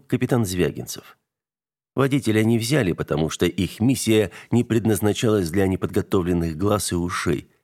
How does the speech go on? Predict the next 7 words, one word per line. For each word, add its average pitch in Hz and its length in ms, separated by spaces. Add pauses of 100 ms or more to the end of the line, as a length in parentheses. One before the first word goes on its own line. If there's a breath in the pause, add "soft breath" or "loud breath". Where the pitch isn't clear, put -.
(120)
Так - 180
решил 95 360
Тегибко, 135 560 (200 loud breath)
а 123 140
Звягинцев 110 640
не 92 80
возражал. 76 560